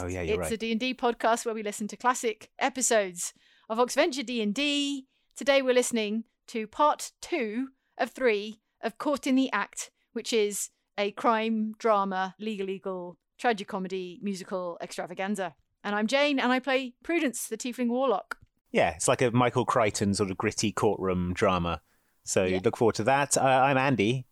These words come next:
Speaker 1: Farrant, and I play Corazon de Baena, the rogue.
Speaker 2: And you were just about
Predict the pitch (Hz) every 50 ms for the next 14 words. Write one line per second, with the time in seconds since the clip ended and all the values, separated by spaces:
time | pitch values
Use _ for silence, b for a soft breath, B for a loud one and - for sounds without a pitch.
0 | _ _ - 135 113 104 104 117 104 - - - _ _ - 101 104 107 - -
1 | 110 104 101 101 - - 107 107 104 - 104 90 87 80 - _ _ _ _ _
2 | _ - - 85 90 90 92 92 90 87 78 69 _ _ _ _ _ _ _ _
3 | _ _ _ _ _ - 82 80 82 82 80 78 - - _ _ _ _ _ _
4 | _ _ _ _ _ _ _ _ _ _ - 226 226 233 233 208 190 226 220 214
5 | 220 - _ _ - - 294 294 277 - - - - - - _ - 247 - _
6 | - 214 196 196 196 - -